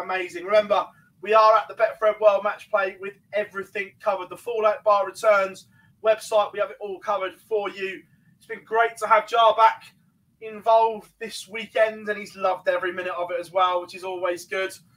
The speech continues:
Um, Gob's been superb in the background, putting polls and all that up. He couldn't show his face 'cause obviously his boss would know he's not working then,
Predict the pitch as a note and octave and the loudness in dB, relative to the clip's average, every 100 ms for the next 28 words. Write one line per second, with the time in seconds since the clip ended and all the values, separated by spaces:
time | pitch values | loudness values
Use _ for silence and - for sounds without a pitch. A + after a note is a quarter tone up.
0 | _ _ _ - D#3+ F3+ - _ _ _ | _ _ _ -2 -2 -2 -10 _ _ _
1 | _ - A3+ A3+ - G3 - G#3+ G#3 G3+ | _ -2 -2 -2 -10 -18 -10 -8 -6 -8
2 | - A3 - A3 G#3 G3 G3 - - - | -10 -10 0 4 4 2 -8 -8 -8 2
3 | G3+ G3 F#3+ A3 F#3+ - A3 G#3+ G3+ G#3+ | 2 2 -2 -10 -10 -4 0 2 0 -6
4 | G#3 A3 G#3 - - - F3 - E3+ D#3 | -6 0 0 -2 -10 -18 -8 -4 -4 -4
5 | - F3+ F3 - D#3 - _ _ _ _ | -2 -2 -4 -12 -18 -18 _ _ _ _
6 | _ D#3 D#3+ - F3 D#3 G3+ F#3 F3+ F3 | _ -8 -6 -8 -10 -2 0 0 -2 -2
7 | F3+ F3 F#3+ F#3+ G#3+ A3 A3+ G#3+ A3 G#3+ | -2 0 -4 4 8 8 4 -2 0 0